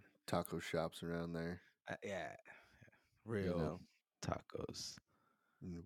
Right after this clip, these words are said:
Speaker 1: real
Speaker 2: <laughs>
Speaker 1: tacos.
Speaker 2: Real.
Speaker 1: Probably got a bunch of Taco Bells, too, you fakers.
Speaker 2: Yeah, that too. Sometimes, you know, <laughs>
Speaker 1: <laughs>
Speaker 2: I, I,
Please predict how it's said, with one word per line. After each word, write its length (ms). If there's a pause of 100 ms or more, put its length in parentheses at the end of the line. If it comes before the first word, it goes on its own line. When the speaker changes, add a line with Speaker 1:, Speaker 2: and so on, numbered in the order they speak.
(100)
Speaker 1:
real 760 (140)
Speaker 2:
<laughs> 160
Speaker 1:
tacos. 840
Speaker 2:
Real. 380 (1040)
Speaker 1:
Probably 240
got 140
a 40
bunch 320
of 140
Taco 340
Bells, 340
too, 300
you 80 (240)
fakers. 540 (1300)
Speaker 2:
Yeah, 240 (400)
that 280
too. 360 (600)
Sometimes, 480
you 120
know, 320
<laughs> 20
Speaker 1:
<laughs> 80
Speaker 2:
I, 60 (1700)
I, 160